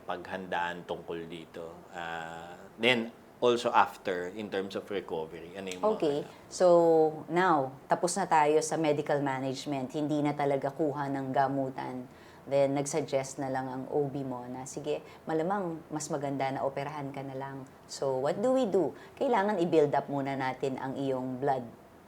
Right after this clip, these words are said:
Speaker 2: picture. Maganda dapat ang level ng hemoglobin mo. Hindi ka basta-basta ooperahan kung bagsak nga, severely anemic ka. So, dapat, ah, pwedeng sa, i-, i-admit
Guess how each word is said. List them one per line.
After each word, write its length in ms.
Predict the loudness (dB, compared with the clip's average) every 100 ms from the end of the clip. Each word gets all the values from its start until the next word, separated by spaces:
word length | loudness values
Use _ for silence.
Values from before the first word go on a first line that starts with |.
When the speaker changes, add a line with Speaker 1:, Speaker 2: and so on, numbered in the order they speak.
| -8
Speaker 2:
picture. 480 | -8 -6 -6 -6 -6
Maganda 400 | -4 -2 0 0
dapat 400 | 2 2 0 -2
ang 160 | -2 -2
level 240 | -2 -4
ng 160 | -4 -4
hemoglobin 720 | -4 -2 -2 -2 0 0 0
mo. 240 | 0 -2 -8 -20 -14 -4
Hindi 240 | -2 2
ka 140 | 2
basta-basta 560 | 2 0 -2 0 0 2
ooperahan 640 | 2 4 2 -2 0 0 2
kung 300 | 0 0 -6 -16 -20 -10 -4
bagsak 340 | -2 0 -2 -2
nga, 240 | -2 -2
severely 560 | 0 -2 0 -2 0 0
anemic 400 | 0 -2 -4 -4
ka. 160 | -6
So, 160 | -2 -2
dapat, 560 | 0 0 2 4 4 0 -12 -20 -20 -4
ah, 480 | 0 2 4 2 2
pwedeng 500 | 4 4 4 0 -2 -6 -20 -20 -20 -20 -20
sa, 240 | -6 2 2 2 -2
i-, 320 | 6 8 6
i-admit 480 | 4 4 4 2 0